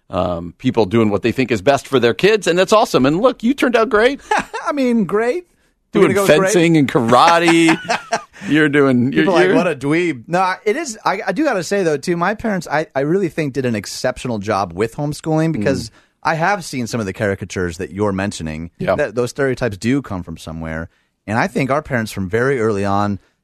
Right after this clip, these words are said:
Speaker 2: taught us to think critically, um, to be respectful, but to also question
Speaker 1: Yeah.
Speaker 2: well. You know, even, even as I met other homeschoolers as I got older, thinking like, "Oh, you homeschool different than, than we homeschool." Even just to the point where, like, if we had, uh, like, a really,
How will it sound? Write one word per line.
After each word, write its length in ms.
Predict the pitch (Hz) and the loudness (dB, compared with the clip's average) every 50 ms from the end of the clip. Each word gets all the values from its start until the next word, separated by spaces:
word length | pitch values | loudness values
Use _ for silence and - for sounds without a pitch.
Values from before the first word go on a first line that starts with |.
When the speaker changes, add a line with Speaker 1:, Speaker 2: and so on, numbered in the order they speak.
| _ - | _ -20
Speaker 2:
taught 300 | - - - 113 123 135 | -12 -6 -2 -2 -2 -2
us 100 | 139 - | -4 -6
to 100 | - 101 | -8 -12
think 280 | - - - 92 82 - | -10 -8 -6 -8 -8 -8
critically, 560 | - - 127 170 165 - 233 254 262 247 233 _ _ _ _ _ _ _ - | -8 -6 -4 -4 -4 -4 -4 -4 -4 -4 -6 _ _ _ _ _ _ _ -6
um, 540 | - 104 101 98 95 95 95 92 87 82 - _ _ - | -4 -2 0 0 0 -2 -2 -4 -6 -8 -10 _ _ -8
to 80 | - | -4
be 100 | 120 139 | -2 -2
respectful, 640 | 131 117 - - - - 170 214 - _ - 135 131 | -2 -2 -4 -4 -4 -4 -4 -4 -4 _ -4 -2 -2
but 140 | 120 123 107 | -2 -2 -2
to 60 | 123 110 | -2 -2
also 500 | 110 120 113 - 120 110 104 98 95 - _ _ _ _ _ _ _ _ | -2 -2 -2 -2 -2 -2 -2 -4 -6 -10 _ _ _ _ _ _ _ _
question 680 | - - 143 120 - - - - 170 175 185 190 196 - _ _ | -12 -8 -6 -6 -6 -6 -6 -6 -4 -4 -4 -4 -6 -10 _ _
Speaker 1:
Yeah. 200 | 101 104 110 104 | 0 2 2 2
Speaker 2:
well. 440 | 113 117 117 123 147 160 190 214 - - | 2 0 0 0 0 -2 -2 -6 -8 -8
You 120 | 156 151 | -4 -2
know, 140 | 160 190 185 | -2 0 0
even, 360 | 165 175 196 185 175 160 143 - _ _ _ _ - | 0 0 0 -2 -2 -4 -6 -10 _ _ _ _ -4
even 160 | 190 220 233 | -2 0 0
as 100 | 185 156 | 0 0
I 80 | 160 147 | 0 0
met 280 | 143 131 135 139 143 - | 0 -2 -2 -4 -2 -2
other 200 | 127 131 127 117 | -2 -2 0 0
homeschoolers 720 | 107 131 143 147 - - 120 110 104 101 98 95 92 104 | 0 0 -2 -2 -4 -4 -2 0 0 0 -2 -4 -4 -4
as 160 | 104 107 107 | -4 -2 -2
I 80 | 104 92 | -2 -2
got 180 | 95 92 90 | -2 -2 0
older, 440 | 98 120 156 160 120 92 90 95 - _ _ _ _ | 0 0 0 0 -2 -2 -2 -4 -6 _ _ _ _
thinking 200 | 123 110 107 117 | -10 -8 -6 -6
like, 120 | 101 95 113 | -6 -4 -4
"Oh, 100 | 147 156 | -4 -2
you 200 | 123 160 240 262 | -2 0 -2 0
homeschool 460 | 220 220 208 185 - - 143 123 110 | 0 0 0 -2 -2 -2 -2 -2 0
different 400 | 123 151 151 - 135 113 - - | 0 -2 -2 -2 -6 -8 -6 -6
than, 300 | 107 104 101 98 92 - - | -4 -4 -4 -4 -6 -8 -10
than 160 | 98 101 98 | -8 -6 -4
we 100 | 104 117 | -4 -2
homeschool." 480 | 107 101 98 92 - - - 92 85 90 | -2 -2 -4 -6 -6 -8 -8 -6 -6 -4
Even 240 | - 262 349 370 339 | -2 -2 -2 -2 -2
just 280 | 294 240 175 - - _ _ _ _ _ _ _ - | -2 -2 -2 -4 -6 _ _ _ _ _ _ _ -6
to 80 | - 175 | -4 -4
the 80 | 170 | -2
point 280 | - - 202 202 190 165 | -2 -2 -2 -2 0 0
where, 220 | 165 165 160 156 | 0 0 0 0
like, 240 | 151 143 139 127 - | 0 -2 -2 -2 -4
if 140 | 135 - - | -6 -4 -2
we 160 | 160 170 156 | -2 0 0
had, 360 | 147 147 139 135 135 127 127 | 0 0 0 0 0 0 0
uh, 300 | 127 123 123 120 117 117 113 | 0 0 0 0 0 -2 -2
like, 140 | 117 113 | -2 -2
a 80 | 120 104 | -2 -2
really, 440 | 107 113 123 120 120 117 113 101 | 0 0 0 0 0 -2 -2 -4